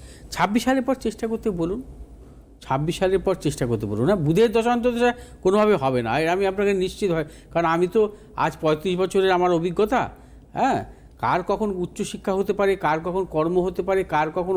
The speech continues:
অর্থনৈতিক বড় সাফল্য আসতে পারে, এগুলো আমরা ছকটা দেখলেই বুঝি। কারণ এটা ছক, গ্রহগত অবস্থান, ব্যাপারটা হচ্ছে শুধু দশা অন্তর্দশা তো দেখতেই হবে, সেই গ্রহটার অবস্থান কি আছে, সেই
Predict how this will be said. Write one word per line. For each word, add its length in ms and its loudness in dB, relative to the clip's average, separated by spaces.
অর্থনৈতিক 480 -2
বড় 180 2
সাফল্য 460 -2
আসতে 140 -2
পারে, 160 2
এগুলো 240 4
আমরা 160 2
ছকটা 340 -2
দেখলেই 420 2
বুঝি। 200 -4
কারণ 260 4
এটা 160 0
ছক, 420 4
গ্রহগত 380 2
অবস্থান, 320 -2
ব্যাপারটা 300 4
হচ্ছে 160 0
শুধু 220 2
দশা 320 2
অন্তর্দশা 400 -2
তো 180 0
দেখতেই 280 2
হবে, 240 4
সেই 140 2
গ্রহটার 520 6
অবস্থান 380 0
কি 120 -2
আছে, 200 -2
সেই 160 0